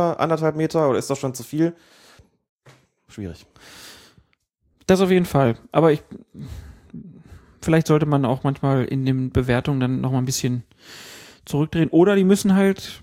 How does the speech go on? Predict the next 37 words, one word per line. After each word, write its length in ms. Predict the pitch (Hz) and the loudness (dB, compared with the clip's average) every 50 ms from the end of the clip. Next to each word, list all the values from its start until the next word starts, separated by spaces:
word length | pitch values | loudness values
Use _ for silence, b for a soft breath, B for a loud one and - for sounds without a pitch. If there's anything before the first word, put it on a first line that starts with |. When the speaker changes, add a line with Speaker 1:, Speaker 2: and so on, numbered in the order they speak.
| - _ - | -20 _ -6
Speaker 1:
was 140 | 185 196 196 | -6 -2 -2
weiß 160 | 202 196 - | -2 -2 -2
ich, 320 | 226 214 - - - - - _ | -4 -6 -6 -10 -16 -20 -12 _
warum 240 | - 160 185 196 196 | -2 0 0 2 0
gibt's 260 | 208 214 - - - | -2 -2 -4 -2 -2
nicht 160 | 214 202 - | -2 0 0
ein 80 | 196 185 | -2 -2
klares 400 | - - 175 185 185 180 156 151 | 0 0 0 2 2 0 0 0
Video, 340 | 160 185 185 190 190 175 156 | -2 0 2 2 2 2 2
wo 120 | 170 175 | 0 0
alle 320 | 85 107 160 175 180 180 180 | 0 0 0 0 0 0 -2
Szenen 300 | - - 190 180 180 175 | -2 -2 -2 -2 -2 -2
drin 220 | 180 202 220 214 | -2 -2 -2 0
sind? 200 | 196 170 131 123 | 0 0 0 2
Das 160 | - 139 147 - | 2 2 2 0
ist 140 | 156 151 | -2 -2
Hand, 280 | - 170 175 180 180 - | 0 0 0 -2 -2 -2
das 160 | 165 165 175 | -2 -2 -2
ist 180 | 175 170 175 - | -4 -6 -4 -2
nicht 160 | 208 196 - | -4 -2 0
Hand. 240 | 165 127 123 113 - | 0 0 0 0 -2
Das 340 | 131 139 - - - - - | -2 -2 -2 -4 -10 -14 -14
ist 560 | 311 - - 131 170 175 - - - - - | -14 -10 -10 -10 -8 -8 -10 -12 -12 -12 -10
okay, 560 | - 120 139 160 - - 185 196 208 202 196 | -8 -8 -6 -4 -2 0 2 4 4 2 2
das 240 | 190 - 165 165 - | 2 2 2 2 0
ist 120 | 180 165 - | -2 -4 -4
nicht 160 | 180 170 - | -4 -4 -2
erlaubt. 420 | - - - 87 - - - - B B B B B B B B | 0 0 0 0 -2 -6 -12 -20 B B B B B B B B
Speaker 2:
Gibt's 180 | - 139 - - | -8 -6 -4 -2
ja. 160 | 120 107 95 - _ _ _ - | -2 -2 -4 -6 _ _ _ -6
Speaker 1:
Ja, 260 | - 123 120 123 151 | 0 2 2 4 2
aber 180 | - - 131 131 | 2 2 2 4
warum 180 | 143 151 151 160 | 4 4 2 2
ist 100 | 151 160 | 0 0
das 100 | 151 - | -2 -2
nicht 120 | 151 - | -2 -2
öffentlich? 480 | 156 - - 156 139 - - - - | -4 -4 -4 -6 -6 -6 -8 -10 -18